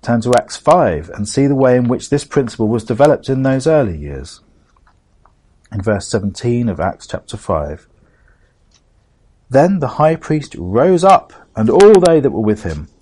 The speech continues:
which is the sect of the Sadducees, "and they were filled with indignation, and laid their hands upon the apostles, and put them in the common prison." There must have been despair in those uncomfortable conditions.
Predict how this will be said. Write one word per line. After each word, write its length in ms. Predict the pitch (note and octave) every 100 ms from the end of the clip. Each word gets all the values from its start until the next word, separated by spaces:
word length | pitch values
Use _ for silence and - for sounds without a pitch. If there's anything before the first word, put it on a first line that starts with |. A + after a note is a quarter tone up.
| _ _
which 180 | D#2 -
is 100 | F2+
the 80 | F2
sect 460 | - A#2+ - -
of 120 | F#2 F#2
the 60 |
Sadducees, 720 | - A2+ G#2+ G2 - D2+ C#2+ - - -
"and 100 | D#3
they 40 |
were 120 | F#3+
filled 520 | E3+ - A3 A3 B2+ G2+
with 180 | G2+ -
indignation, 920 | G3 G3 G3+ F#3 G3 G3 - E2 D#2+ _ _
and 240 | A2+ C3+ E3+
laid 320 | F3+ E3+ -
their 160 | D3+
hands 420 | B2+ D#3 C#3 G#2 G#2
upon 280 | - A#2
the 100 | A#2
apostles, 580 | A2 B2 B2+ - C#2 C#2
and 160 | - -
put 260 | - -
them 120 | A2+ G2
in 120 | F2
the 80 | E2+ -
common 260 | A2 A2
prison." 500 | G#2+ G2+ E2+ C#2+ C#2+ _ _ _ _ _ _ _ _ _ _ _ _ _ _ _ _ -
There 80 | B2+
must 180 | C3+
have 80 | -
been 140 | A#2+ A2
despair 680 | A2 - - C3+ C#3+ F#2+
in 120 | E2 F#2+
those 240 | F#2+ G2
uncomfortable 760 | G2+ G#2 - C3+ - A#2 A2
conditions. 800 | G#2+ G2 A2+ A2 - D2 D2 -